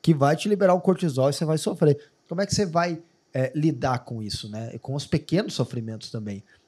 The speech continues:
Cara, a maneira como você lida isso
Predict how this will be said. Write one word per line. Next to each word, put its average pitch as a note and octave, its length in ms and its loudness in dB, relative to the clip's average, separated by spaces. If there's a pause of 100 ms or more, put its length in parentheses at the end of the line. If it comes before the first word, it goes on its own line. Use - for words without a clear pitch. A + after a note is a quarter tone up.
(120)
Cara, C#3 420 4
a B2+ 80 4
maneira C3+ 540 4
como G#3+ 260 -2
você G3+ 260 -2
lida D3+ 460 0
isso A#2+ 380 -6